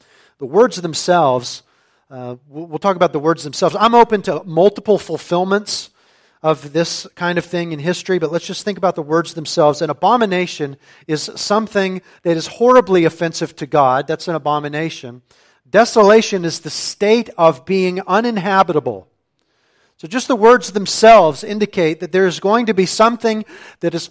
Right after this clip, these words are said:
so horribly offensive to God that it renders the, the, the area around the temple uninhabitable.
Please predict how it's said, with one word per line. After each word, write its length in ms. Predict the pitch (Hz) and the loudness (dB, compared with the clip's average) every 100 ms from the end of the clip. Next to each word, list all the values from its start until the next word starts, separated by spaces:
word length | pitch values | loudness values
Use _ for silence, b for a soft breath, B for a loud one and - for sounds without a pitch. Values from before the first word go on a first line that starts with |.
| _ | _
so 280 | - 233 214 | -2 4 4
horribly 540 | 180 294 320 240 247 | 6 8 8 6 4
offensive 580 | 202 - 226 226 240 - | 4 4 0 2 0 0
to 100 | 214 | -4
God 560 | 170 156 147 170 196 185 _ _ _ _ _ _ _ | 4 6 6 4 0 -12 _ _ _ _ _ _ _
that 140 | 185 196 | 0 0
it 120 | 196 | 2
renders 540 | 220 285 269 214 180 | 2 4 6 6 6
the, 420 | - - 165 214 - | -4 -6 -6 -6 -4
the, 240 | 160 196 _ | -2 -4 _
the 220 | 196 220 | -2 4
area 420 | 220 294 311 254 196 | 6 8 8 6 4
around 440 | 196 214 247 277 | 2 6 6 4
the 80 | 233 | 2
temple 680 | - 247 269 202 165 156 b b - | 4 4 4 4 2 2 b b 0
uninhabitable. 1080 | 214 277 277 214 240 254 247 202 151 107 | 2 4 2 2 6 6 6 4 2 -2